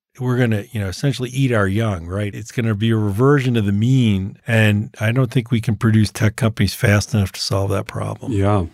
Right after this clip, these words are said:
Speaker 2: One of the things I think about is this sort of short-termism, you know, the quarterly return cycle puts a lot of constraints on these public companies. Is that what you're talking about in terms of, you know, having to rethink some of that?
Speaker 1: I think so. And I'm not the world's best policy expert for sure. As you know, I've been a proponent of some things in our state,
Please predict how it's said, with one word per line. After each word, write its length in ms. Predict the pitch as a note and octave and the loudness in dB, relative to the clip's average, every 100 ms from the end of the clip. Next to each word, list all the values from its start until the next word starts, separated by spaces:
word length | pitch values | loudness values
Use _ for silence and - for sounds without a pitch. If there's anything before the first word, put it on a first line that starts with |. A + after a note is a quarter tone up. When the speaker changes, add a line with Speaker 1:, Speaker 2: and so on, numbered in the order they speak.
| - | -2
Speaker 2:
One 180 | A2+ | 4
of 60 | A#2+ | 4
the 40 | |
things 200 | G#2+ G#2 | 4 2
I 280 | G2 G2 F#2+ - _ | 4 2 0 -6 _
think 160 | - F2 | -4 0
about 180 | F2+ | 0
is 140 | F2+ E2+ | 0 0
this 160 | F#2 | -2
sort 200 | - G#2 | 0 0
of 80 | F2 | 0
short-termism, 840 | - G#2+ - - G2+ F2+ F2 F2 G2+ | 2 0 0 0 0 0 -2 -4 -2
you 60 | |
know, 40 | F2+ | -2
the 100 | F#2 | -2
quarterly 420 | - A2+ G2+ F#2 | -2 2 4 2
return 380 | F2 E2 G2 F#2 | 2 0 2 2
cycle 500 | - F2+ F2+ F2 F2 - - - | 2 0 2 0 0 -6 -16 -2
puts 180 | D#3 A#2+ | 0 2
a 40 | |
lot 280 | F#2 F#2+ G2+ | 4 4 2
of 60 | |
constraints 760 | - F2 - - G#2 F#2 D#2+ - - | 0 -4 -2 2 4 4 0 -6 0
on 180 | F2+ | 0
these 160 | F2 E2+ | 2 -2
public 300 | - E2 - | -4 -8 -4
companies. 380 | - F#2 E2+ E2+ | -2 -2 -2 -4
Is 100 | G2+ | -2
that 140 | G2+ | -2
what 60 | - | 0
you're 80 | G2 | -2
talking 260 | G2+ G2 | 0 0
about 160 | G#2 G2+ | 2 0
in 80 | F#2+ | 0
terms 260 | - F2 | -4 -4
of, 220 | F2+ E2 - - - - | -4 -6 -10 -20 -20 -8
you 80 | F#2 | -4
know, 60 | |
having 200 | F2 G2 | -2 -2
to 60 | F2+ | 0
rethink 400 | F2+ G2+ - G2+ | 2 2 2 0
some 160 | - F#2 | 2 0
of 80 | |
that? 300 | E2+ G#2 F3+ - | 2 2 2 0
Speaker 1:
I 140 | D3 | -2
think 260 | C3 A3 - | -2 -4 -4
so. 460 | - A#2 A#2+ D#3 - | -2 0 2 0 -2
And 160 | C#3+ | 0
I'm 160 | D#3+ E3 | 2 4
not 260 | D#3 C#3 | 4 2
the 100 | C3+ | 0
world's 340 | B2 C3+ C3 G2+ | 0 2 2 0
best 320 | B2+ C3 - | 0 0 -2
policy 480 | - B2+ C3+ - D3 | -6 -2 -2 -2 -2
expert 420 | D#3 D3 - D3 | -4 -6 -10 -10
for 140 | - | -8
sure. 540 | G2+ - C#3+ D3 D3+ D#3 | -8 -8 -6 -4 -4 -6
As 140 | G#2+ | -6
you 100 | B2 | -2
know, 280 | C#3 A2+ A2+ | 0 0 0
I've 280 | A2 G#2+ F#2+ | 0 -2 -2
been 100 | D3 | 0
a 60 | B2+ | 0
proponent 480 | A#2 - D3 D3 | -2 0 4 4
of 80 | A#2 | 2
some 240 | - D#3+ D#3 | 2 2 2
things 380 | C#3+ B2 G2 | 2 2 2
in 360 | A2 A2 G#2 G#2+ | 2 2 2 -2
our 220 | A2 C3 | 0 0
state, 540 | A3+ - A2 G2+ G#2 | 0 -2 0 0 0